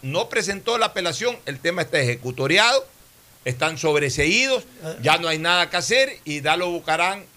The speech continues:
Speaker 1: Gabriela Pazmiño, Marco Sevillano y Michelle Bucarán, eh, Puley gozan de
Speaker 2: Así
Speaker 1: su
Speaker 2: es.
Speaker 1: estado de inocencia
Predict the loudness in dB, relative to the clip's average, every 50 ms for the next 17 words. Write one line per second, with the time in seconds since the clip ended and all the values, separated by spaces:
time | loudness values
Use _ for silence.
0 | -6 -2 -2 -2 0 0 0 0 0 -2 -2 -2 -2 0 0 2 0 0 0 -2
1 | -6 -6 -8 -6 -2 0 0 0 0 -2 -4 -2 -2 0 0 0 0 0 0 0
2 | -2 -4 -6 -6 -6 -4 -4 -2 -2 -2 -2 -2 0 0 0 -2 -2 -6 -10 -8
3 | -4 -4 -4 -4 -4 -4 -4 0 0 -2 -2 -4 -12 -20 -20 -20 -20 -12 -8 -2
4 | 0 2 2 2 0 0 -2 -2 -2 -4 -14 -18 -18 -20 -20 -18 -12 -4 0 0
5 | 2 2 2 2 2 0 -4 -8 -12 -8 -2 -2 -2 -2 0 2 2 4 4 4
6 | 2 0 -2 -4 -4 -4 -6 -2 -2 -2 -2 -2 -4 -8 -12 -16